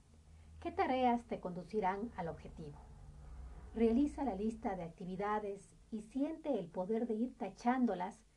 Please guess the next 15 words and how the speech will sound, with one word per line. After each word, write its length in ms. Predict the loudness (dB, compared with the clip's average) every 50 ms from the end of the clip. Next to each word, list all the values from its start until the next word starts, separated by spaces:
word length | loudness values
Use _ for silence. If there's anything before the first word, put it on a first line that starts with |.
| _ _ _ _ -6
de 100 | -6 -6
tu 160 | -4 -4 0
lista 460 | 4 4 4 4 4 0 -4 -4 -4 -6 -10 -18 -20 -10 -6
a 100 | -4 -2
medida 300 | 0 2 2 4 2 2
de 100 | 0 -2
que 120 | -6 -6
las 160 | -6 -6 -4
vas 240 | -2 -2 -2 -4 -4
consiguiendo. 600 | -6 -8 -8 -8 -10 -14 -14 -14 -14 -14 -16 -20 -20 -20 _ _ _ -20 -20 -20 -20 -20 -20 _ _ _ _ _ _ -20 -20 _ _ -20 _ _ _ _ _ _ _ _ _ -20 _ _ -20 -20 -20 _ _ _ _ -10 -2 4
Número 260 | 6 6 8 6 6
cinco. 360 | 2 0 -6 -10 -10 -10 -12 -16 -20 _ _ -20 -20 -20 -20 -20 -20 _ _ _ _ 0
Toma 280 | 2 2 2 2 0
acción 480 | -2 -4 -2 0 2 2 4 2 0 -2 -4
inmediatamente. 880 | -6 -4 -6 -6 -4 -4 -6 -4 -6 -8 -10 -10 -10 -10 -12 -14